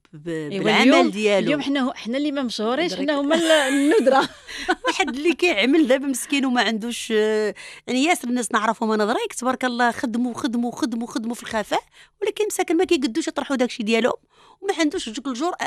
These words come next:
Speaker 1: انه يتكلم مع الناس. راهو مسكين مدرج، وخلق اللي عنده جرأة خاصو يفيق الصباح، يصبح مع الصباح يقول لك: "صباح الخير".
Speaker 2: مم. واش جرأة ولا وقاحة؟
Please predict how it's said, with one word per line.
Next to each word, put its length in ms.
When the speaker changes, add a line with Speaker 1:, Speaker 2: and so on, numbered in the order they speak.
Speaker 1:
انه 180
يتكلم 380
مع 120
الناس. 440
راهو 180
مسكين 280
مدرج، 400
وخلق 260
اللي 140
عنده 260
جرأة 540
خاصو 600
يفيق 280
الصباح، 500
يصبح 220
مع 120
الصباح 280
يقول 100
لك: 80
"صباح 240
الخير". 320
Speaker 2:
مم. 360
واش 220
جرأة 280
ولا 180
وقاحة؟ 560